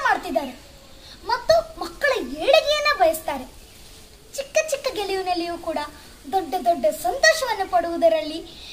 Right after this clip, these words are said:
ನಮ್ಮ ಶಿಕ್ಷಕರ ಪಾತ್ರ ಬಹಳ ದೊಡ್ಡದು ಅಂತ ಹೇಳ್ಬೋದು.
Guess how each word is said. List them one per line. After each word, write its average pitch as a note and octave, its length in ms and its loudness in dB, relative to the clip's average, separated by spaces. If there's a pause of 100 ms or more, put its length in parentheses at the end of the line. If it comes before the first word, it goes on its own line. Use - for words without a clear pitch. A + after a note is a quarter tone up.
(260)
ನಮ್ಮ D#4+ 220 -4 (420)
ಶಿಕ್ಷಕರ C5 420 0 (100)
ಪಾತ್ರ F#4+ 300 2 (340)
ಬಹಳ D#4 220 -2 (220)
ದೊಡ್ಡದು F#4 340 2
ಅಂತ B4 260 0
ಹೇಳ್ಬೋದು. C4+ 460 -6